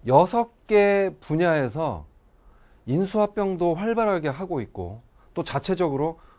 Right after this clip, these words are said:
엄청난 성장을 하고 있습니다. 그리고 사례를 보면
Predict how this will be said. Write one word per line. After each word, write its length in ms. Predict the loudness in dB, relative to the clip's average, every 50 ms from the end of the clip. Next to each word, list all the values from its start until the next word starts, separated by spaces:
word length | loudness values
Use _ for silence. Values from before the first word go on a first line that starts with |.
| _ _
엄청난 600 | 0 4 4 4 4 2 0 -2 -2 -2 -2 -2
성장을 420 | -2 -4 -4 -4 -2 -4 -4 -6
하고 300 | -6 -8 -8 -6 -4 -4
있습니다. 480 | -4 -6 -8 -10 -8 -6 -6 -8 -8 -12 -18 _ _ _ _ _ _ _ _ _ -20 -20 -20 -20 -20 -20 _ _ _ _ -20 -20 -20 -20 -20 -20 -20 -20 -20 -20 -20 _ -20 _ -20 -20 _ -2
그리고 600 | 0 2 2 4 4 6 6 6 6 4 2 -2 -8 -16
사례를 400 | -8 -4 0 0 2 2 0 0
보면 480 | -2 -2 -2 -2 -4 -4 -8 -10 -14